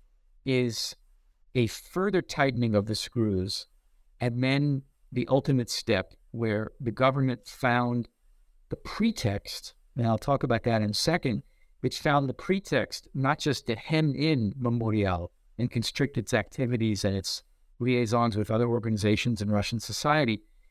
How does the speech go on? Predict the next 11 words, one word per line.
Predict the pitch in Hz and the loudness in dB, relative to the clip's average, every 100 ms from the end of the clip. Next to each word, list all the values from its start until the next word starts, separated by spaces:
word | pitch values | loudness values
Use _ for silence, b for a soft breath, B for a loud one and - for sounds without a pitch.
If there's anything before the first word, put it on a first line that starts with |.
| _ - | _ -2
it | 139 | 2
actually | 139 135 - 123 113 | 2 2 -2 -2 0
found | 127 117 113 | 0 0 0
a | |
way | 104 101 95 | 0 2 2
to, | - - 113 101 101 - - - | -2 0 0 0 -4 -12 -14 -4
uh, | 98 - | -4 -2
shut | - 120 104 | 0 2 2
it | - | 0
down | 110 104 101 | 0 2 0
entirely. | - 107 104 92 82 | -2 -2 -2 -2 -6